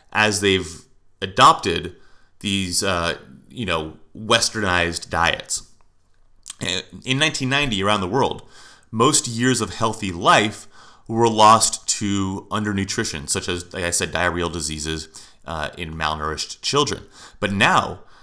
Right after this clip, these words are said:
the greatest disease burden is attributed to high blood pressure, which is a disease of overnutrition. Uh, the chronic disease pandemic has been ascribed in part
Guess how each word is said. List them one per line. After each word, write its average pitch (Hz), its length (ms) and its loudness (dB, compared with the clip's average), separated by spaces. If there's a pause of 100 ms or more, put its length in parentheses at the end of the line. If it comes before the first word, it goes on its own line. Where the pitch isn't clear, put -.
(120)
the 113 80 -6
greatest 123 560 -2
disease 127 400 -4
burden 80 480 -4
is 98 120 -8
attributed 98 460 -8
to 107 140 -6
high 87 280 -2
blood 131 300 -2
pressure, 76 320 -6
which 90 200 -6
is 101 120 -4
a 107 60 -2
disease 90 500 -4
of 101 240 -10
overnutrition. 127 880 -2 (680)
Uh, 92 180 -2
the 104 120 -4
chronic 135 380 2
disease 117 340 0
pandemic 98 760 -6 (380)
has 107 220 0
been 104 140 -2
ascribed 101 520 2
in 98 200 -6
part 143 520 -4